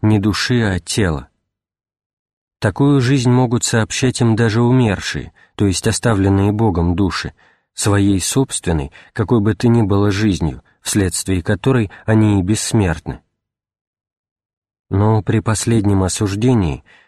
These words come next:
хотя человек не перестанет чувствовать, однако, так как само чувство не будет доставлять приятного удовольствия и благотворного покоя, но будет мучительным вследствие страданий,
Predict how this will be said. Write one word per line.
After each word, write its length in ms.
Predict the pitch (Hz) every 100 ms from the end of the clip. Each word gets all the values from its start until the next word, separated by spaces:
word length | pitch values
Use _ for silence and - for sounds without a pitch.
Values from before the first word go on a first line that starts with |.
| _
хотя 320 | - 95 113
человек 520 | - 110 107 107 101
не 180 | 104 98
перестанет 680 | 107 98 95 - 143 107 87
чувствовать, 600 | - 90 - 78 64 - _ _ _ _ _ _ -
однако, 540 | 95 113 123 - 117
так 280 | - 123 117
как 220 | 120 113
само 380 | - 117 113 104
чувство 440 | - 135 131 -
не 160 | 101 101
будет 320 | 107 117 101
доставлять 640 | 92 98 - 92 107 120 - - _
приятного 580 | 113 107 110 110 104 98
удовольствия 920 | 101 92 92 95 120 104 - 101 92 - -
и 60 |
благотворного 840 | 101 107 101 104 113 110 107 101 104
покоя, 600 | - 117 - 113 82 69 _ _ _ _ _ _ _
но 240 | 101 107 107
будет 380 | 110 104 113 113
мучительным 640 | 113 - 127 - 98 92
вследствие 560 | - 104 92 - 98 92
страданий, 720 | - 107 107 101 82 69